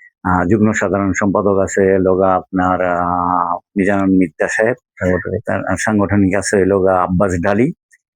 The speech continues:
Speaker 1: আহ, কিছু সকালেও আমার কাছে আসছিল, আমরা আলাপ আলোচনা করছি। আমরা আবার অচিরেই ওয়াটে ওয়াটে বাইরিয়া ওয়াট,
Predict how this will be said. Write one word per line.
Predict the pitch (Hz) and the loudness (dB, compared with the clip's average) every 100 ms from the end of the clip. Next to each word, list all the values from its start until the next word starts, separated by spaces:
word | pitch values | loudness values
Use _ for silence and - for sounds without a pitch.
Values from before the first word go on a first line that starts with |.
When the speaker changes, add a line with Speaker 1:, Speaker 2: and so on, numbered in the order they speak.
| _ - | _ -6
Speaker 1:
আহ, | 90 87 - | -2 -2 -4
কিছু | - 110 101 90 | -4 -2 0 0
সকালেও | 110 107 110 110 | 0 0 0 2
আমার | 110 104 | 2 0
কাছে | 101 98 | -2 -4
আসছিল, | 98 - - 101 - _ _ _ _ _ | -4 -2 0 0 -2 _ _ _ _ _
আমরা | - 95 87 87 | -2 2 2 2
আলাপ | 95 95 | 0 0
আলোচনা | 98 92 101 95 | -2 0 0 0
করছি। | 101 92 - 226 - _ | -4 -4 -4 -4 -6 _
আমরা | 98 90 95 95 92 98 | -2 0 2 0 2 2
আবার | 104 113 110 | 2 2 2
অচিরেই | 113 - 117 113 107 101 - _ - | 0 -2 0 2 0 -2 -8 _ 0
ওয়াটে | 120 127 | 2 2
ওয়াটে | 117 110 95 104 | 2 2 2 2
বাইরিয়া | 92 98 110 87 - _ _ - - - _ _ _ | 2 2 2 0 -6 _ _ -20 -20 -20 _ _ _
ওয়াট, | 95 101 | -2 -2